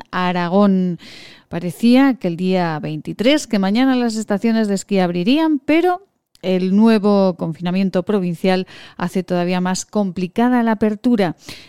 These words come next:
De hecho, pues hay estaciones de esquí que no van a abrir. En cuanto conocieron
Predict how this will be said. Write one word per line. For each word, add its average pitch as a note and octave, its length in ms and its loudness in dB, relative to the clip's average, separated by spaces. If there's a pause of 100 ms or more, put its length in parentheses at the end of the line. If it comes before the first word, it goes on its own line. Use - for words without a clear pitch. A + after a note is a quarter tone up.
(100)
De F#3+ 160 0
hecho, F#3+ 580 0
pues E3 160 -6
hay F#3+ 140 2
estaciones E3 500 -8
de D#3+ 100 -10
esquí C#4 520 -2
que F#3+ 320 0
no G3+ 140 2
van E3+ 160 -2
a D#3 40 -4
abrir. B3+ 500 2
En F3+ 180 -4
cuanto D#3+ 600 -4
conocieron F#3+ 640 -2